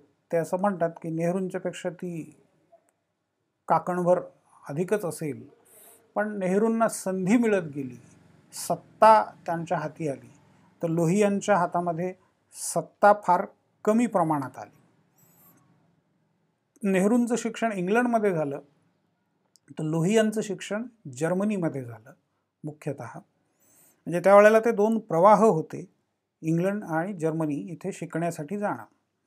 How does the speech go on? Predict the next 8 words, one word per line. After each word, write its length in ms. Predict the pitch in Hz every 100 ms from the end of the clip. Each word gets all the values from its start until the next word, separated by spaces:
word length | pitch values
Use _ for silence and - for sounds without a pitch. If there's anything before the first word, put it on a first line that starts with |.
| _ - - - _ _ _ _ _ _ -
तर 40 |
लोहिया 600 | 175 190 208 240 233 233 - _ _ 135
जर्मनीमध्ये 840 | 165 180 202 220 208 185 196 196 - _ _ _ -
पीएचडी 420 | 165 170 170 175
पूर्ण 360 | 170 151 156
करून 300 | 165 165 160
आले. 280 | 139 120 123 _ _ _ _ _ _
लोहियांचा 800 | 156 180 208 226 214 220 214 214